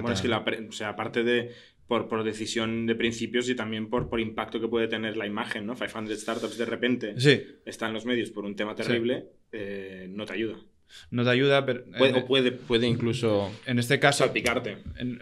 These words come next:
Speaker 1: en nuestro caso, lo estuvimos estudiando, yo, bueno,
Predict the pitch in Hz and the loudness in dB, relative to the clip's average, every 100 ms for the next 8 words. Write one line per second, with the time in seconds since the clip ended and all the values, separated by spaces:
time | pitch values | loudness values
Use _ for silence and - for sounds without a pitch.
0 | 80 107 131 135 131 127 123 160 156 127 | 0 4 6 6 6 2 6 8 8 4
1 | 110 113 113 107 104 104 - 113 113 107 | 2 2 2 2 2 -2 -2 0 0 0
2 | - 120 123 123 127 127 113 110 98 101 | -2 0 2 2 2 2 -2 -6 -8 -12
3 | 95 | -12